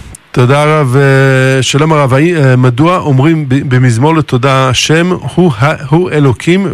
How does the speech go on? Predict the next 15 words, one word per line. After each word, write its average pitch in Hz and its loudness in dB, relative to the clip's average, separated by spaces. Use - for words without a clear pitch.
ולא 135 2
"השם 156 0
הוא 147 0
האלוקים"? 123 0
תודה, 131 0
זיו 139 2
ציון, 147 -2
בן 135 0
אחד 123 0
עשרה, 143 -2
מעלה 127 0
אדומים, 127 0
שאלה 139 -2
משבוע 135 0
שעבר. 120 0